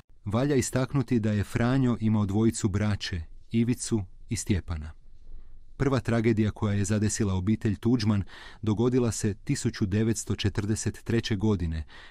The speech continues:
kada mu je brat Stjepan poginuo kao pripadnik antifašističkog pokreta. No, to nije bio kraj patnji ove obitelji. Ujutro dvadeset šestog travnja tisuću devetsto četrdeset šeste godine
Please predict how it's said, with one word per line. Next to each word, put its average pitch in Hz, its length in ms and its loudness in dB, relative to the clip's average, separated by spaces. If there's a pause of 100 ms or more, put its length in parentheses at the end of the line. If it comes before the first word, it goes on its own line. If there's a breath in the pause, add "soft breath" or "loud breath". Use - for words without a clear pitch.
(120)
kada 101 260 0
mu 98 140 2
je 98 60 0
brat 110 240 0
Stjepan 107 580 0
poginuo 98 520 2
kao 98 220 -4
pripadnik 107 640 0
antifašističkog 104 920 -2
pokreta. 85 580 -6 (420)
No, 101 220 0
to 107 180 0
nije 113 240 4
bio 104 220 4
kraj 107 320 -2
patnji 104 440 0
ove 92 220 0
obitelji. 80 600 -4 (760)
Ujutro 123 420 4
dvadeset 110 520 0
šestog 107 500 -2
travnja 107 480 0 (400 loud breath)
tisuću 113 400 0
devetsto 104 500 0
četrdeset 101 720 -2
šeste 104 380 -2
godine 107 440 2